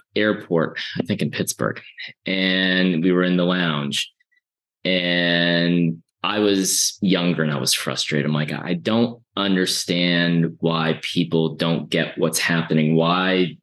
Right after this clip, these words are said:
are we still going through with clients and talking about the same problems over and over again?" And he said, "Ben," he goes, "there's one thing about this industry you gotta remember."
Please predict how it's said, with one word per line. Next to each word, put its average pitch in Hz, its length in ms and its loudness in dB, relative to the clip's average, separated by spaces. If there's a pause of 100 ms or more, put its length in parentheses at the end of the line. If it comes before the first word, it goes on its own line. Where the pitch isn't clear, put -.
are 87 220 0
we 85 100 0
still 87 400 0
going 82 260 2
through 82 320 2
with 80 180 0
clients 82 500 -2
and 78 120 -2
talking 82 360 -4
about 78 180 -2
the 98 80 -6
same 80 320 0
problems 80 480 -2
over 80 300 2
and 80 100 0
over 78 320 0
again?" 71 340 -8 (220)
And - 100 -6
he 65 60 0
said, 73 260 -2
"Ben," 110 480 0
he 82 120 -2
goes, 78 600 0
"there's 82 180 0
one 92 220 0
thing 92 120 0
about 82 200 -2
this 82 160 -2
industry 78 440 2
you 76 60 -2
gotta 76 220 0
remember." 71 480 -2